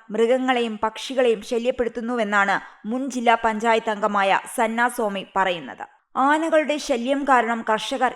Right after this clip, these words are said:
ഇതിനോടകം തന്നെ ബുദ്ധിമുട്ടിലാണ്. വനം സംരക്ഷിക്കണമെന്ന് സുപ്രീം കോടതി നിർദ്ദേശിച്ചിട്ടും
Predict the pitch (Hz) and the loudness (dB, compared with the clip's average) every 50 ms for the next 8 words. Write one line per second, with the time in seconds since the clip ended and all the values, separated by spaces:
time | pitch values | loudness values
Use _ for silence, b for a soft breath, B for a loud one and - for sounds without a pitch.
0 | - 220 214 226 233 247 262 269 269 254 233 240 233 233 214 202 208 190 175 185 | -4 -8 -6 -4 -4 -2 0 2 2 2 2 2 0 0 -2 -2 -2 -4 -6 -6
1 | 202 - - 247 233 233 - 254 208 180 147 - - - - _ _ _ _ - | -8 -6 -6 -6 -4 -4 -2 0 0 0 0 -2 -6 -12 -16 _ _ _ _ 2
2 | 254 269 269 285 294 320 302 - 269 247 240 254 269 269 - 277 269 269 277 254 | 4 4 6 4 2 0 0 0 0 0 0 -2 -4 -4 -6 -6 -4 -2 -2 0
3 | 226 202 196 185 - - - 262 262 - 262 277 262 262 262 254 247 247 233 240 | -2 -2 -4 -6 -6 -8 -10 -8 -6 -6 -4 -4 -2 0 0 2 2 0 0 -2
4 | 220 214 214 175 233 247 240 - 254 - 240 220 185 220 - 233 | -4 -6 -6 -6 -6 -6 -6 -8 -10 -10 -8 -6 -4 -4 -4 -6